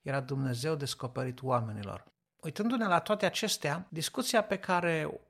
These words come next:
o are Iisus cu ucenicii din nou intră în zona parabolei și zice, „Iată că holdele sunt albe, deși mai sunt patru luni până la săceriș.” Cu alte cuvinte, Iisus le propune un săceriș anticipat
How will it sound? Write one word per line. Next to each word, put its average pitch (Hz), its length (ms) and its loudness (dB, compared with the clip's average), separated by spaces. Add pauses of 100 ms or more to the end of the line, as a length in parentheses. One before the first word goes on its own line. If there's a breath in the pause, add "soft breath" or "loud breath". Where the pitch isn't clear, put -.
o 170 100 0
are 196 160 6
Iisus 208 320 2
cu - 160 -8
ucenicii 170 500 -2
din 165 160 -2
nou 180 120 2
intră 165 280 -2
în 151 60 0
zona 151 280 0
parabolei 113 600 2
și - 180 -4
zice, 135 180 -6
„Iată 180 260 0
că - 160 -4
holdele 160 560 -2
sunt 139 360 -4
albe, 101 360 -2
deși - 360 -6
mai 143 180 -4
sunt 135 200 -6
patru 143 380 -4
luni 131 140 -6
până 120 180 -6
la 110 120 -6
săceriș.” - 640 -10 (600 loud breath)
Cu - 100 -2
alte 156 240 0
cuvinte, 160 760 -2 (180)
Iisus - 340 -2
le 214 120 6
propune 180 400 -2
un 175 100 -2
săceriș - 840 0 (240)
anticipat - 1000 -2